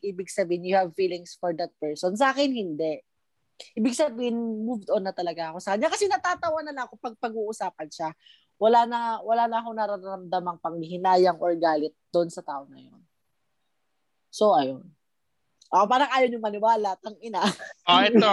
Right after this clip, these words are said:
Speaker 2: may follow-up question ako dyan. Can, can
Speaker 1: Oh.
Speaker 2: you say now na wala ka ng hang-ups with your exes? Or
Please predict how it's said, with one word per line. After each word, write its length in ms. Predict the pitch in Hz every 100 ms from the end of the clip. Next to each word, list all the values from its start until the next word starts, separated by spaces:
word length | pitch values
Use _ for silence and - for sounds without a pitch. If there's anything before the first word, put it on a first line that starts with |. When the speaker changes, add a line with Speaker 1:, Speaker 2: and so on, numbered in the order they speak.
| 196
Speaker 2:
may 200 | 226 240
follow-up 400 | 214 247 240 240 -
question 320 | 277 202 196 180
ako 160 | 156
dyan. 360 | 127 131 123 123 233 415 - 311 - 302 392
Can, 240 | 226 247 262
can 240 | 190 190 180
Speaker 1:
Oh. 40 |
Speaker 2:
you 160 | 269 277
say 400 | - - 196 190
now 560 | 160 131 120 117 123
na 160 | 143 170
wala 320 | 170 175 175
ka 120 | 175
ng 200 | 175 160
hang-ups 520 | 151 143 127 127 - -
with 120 | 113
your 200 | 120 107
exes? 640 | 107 - 104 104 120 -
Or 280 | 135 127